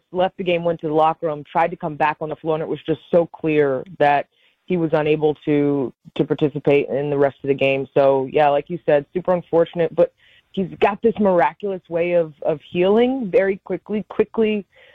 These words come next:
uh, more quickly than, than other people. So, I, you know, I think you always just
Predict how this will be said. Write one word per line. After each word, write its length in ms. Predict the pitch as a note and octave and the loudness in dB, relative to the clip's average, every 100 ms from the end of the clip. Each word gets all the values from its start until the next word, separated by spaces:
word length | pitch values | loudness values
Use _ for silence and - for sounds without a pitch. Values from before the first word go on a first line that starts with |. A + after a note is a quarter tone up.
| - | -2
uh, 140 | F3 | 0
more 180 | E3 G3 | 2 -2
quickly 380 | G3+ G#3+ - G#3 | 0 -2 0 0
than, 240 | F#3 E3+ | 0 -2
than 160 | D3+ D#3+ | -4 -4
other 260 | - F3 F#3 | -2 -2 -2
people. 420 | - A3 C4+ C4+ - | -2 0 0 0 2
So, 320 | F#3 F3+ F3 - _ | 2 4 0 -6 _
I, 480 | - - - B2 F#3+ - | -14 -12 -6 -2 -2 -2
you 180 | G3+ | -2
know, 300 | G3+ F3+ G3 - | 0 0 -2 -4
I 200 | _ _ | _ _
think 140 | G#3+ G3+ | -2 2
you 80 | |
always 220 | G#3+ G#3+ G#3+ | 2 2 0
just 160 | G3 | -6